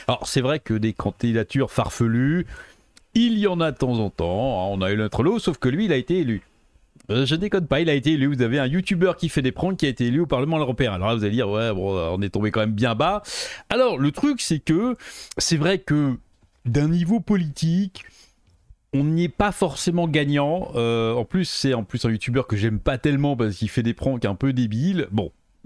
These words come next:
ici. Mais par contre, il y a un truc là qu'il a fait bien. Il fait des vidéos inside. Et je trouve ça bien parce que il y a un énorme manque, je pense, d'éducation politique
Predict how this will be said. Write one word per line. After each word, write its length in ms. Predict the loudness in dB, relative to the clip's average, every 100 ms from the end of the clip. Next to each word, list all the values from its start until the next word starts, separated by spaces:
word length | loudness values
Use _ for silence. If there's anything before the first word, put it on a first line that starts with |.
| _
ici. 280 | -6 -6 -4 -2
Mais 380 | 0 2 0
par 220 | 0 -2 -2
contre, 300 | -6 -8 -14 -16 -12 0
il 60 |
y 20 | 0
a 80 | 2
un 140 | 0
truc 280 | 0 -2 0
là 80 | -2
qu'il 180 | 0 -2
a 60 |
fait 160 | 0 0
bien. 180 | 0 -2 -10 -16 -18 -6
Il 100 | -2
fait 160 | 0 2
des 120 | 2
vidéos 280 | 0 0 0
inside. 480 | 0 0 0 0 0
Et 100 | 0
je 100 | 0
trouve 180 | 0 0
ça 120 | 0
bien 240 | 0 0 0
parce 240 | -2 -2
que 260 | 0 0 0
il 180 | -2 0
y 140 | 0
a 80 | 0
un 240 | 0 2
énorme 600 | 2 2 2 2 2 0 0
manque, 460 | 0 0 -2 -4 -2
je 140 | -2
pense, 260 | -2 0 0
d'éducation 440 | -2 -2 -2 -2
politique 580 | -2 -2 -2 -4 -6